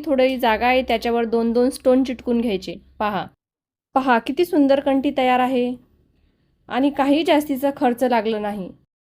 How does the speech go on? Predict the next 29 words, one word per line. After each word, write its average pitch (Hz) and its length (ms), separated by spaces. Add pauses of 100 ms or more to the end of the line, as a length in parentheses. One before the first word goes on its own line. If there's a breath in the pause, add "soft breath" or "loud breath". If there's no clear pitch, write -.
(180)
कमी 254 340
खर्चात 277 400 (140)
किती 262 240
सुंदर 269 380
कंठी 254 360
बनून 240 320
तयार 226 240
आहे. 233 300 (1080)
तर 277 160
तुम्ही 277 560
या 240 220
गौरी 269 340
गणपतीला 240 720
ही 285 240
कंठी 262 440
नक्की 247 320
ट्राय 269 280
करा 254 340 (400)
आणि 247 180
कशी 247 360
झाली 294 360
कमेंट 247 380
करून 254 260
नक्की 240 280
कळवा. 240 540 (160)
प्लीज 240 280
एक 247 180
लाईक 262 300
करा, 254 480